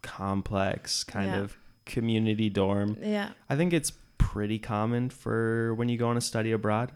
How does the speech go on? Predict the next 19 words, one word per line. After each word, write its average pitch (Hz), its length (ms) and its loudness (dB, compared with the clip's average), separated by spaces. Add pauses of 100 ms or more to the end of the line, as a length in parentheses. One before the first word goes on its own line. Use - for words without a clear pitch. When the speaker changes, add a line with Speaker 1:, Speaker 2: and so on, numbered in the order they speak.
(140)
Speaker 1:
I - 40 -20
think 107 200 -8
they 104 100 -4
usually 98 520 -4
Speaker 2:
Yeah, 101 160 0
for 101 60 -2
sure. 101 100 -2
Speaker 1:
have 98 420 0 (680)
accommodation 98 680 0
where 101 100 2
you 98 80 2
live 98 140 2
with - 120 -8
other 101 240 0
international 98 520 0
students, 110 460 -4 (440)
just - 340 0 (260)
people 107 420 -4
to 101 800 -2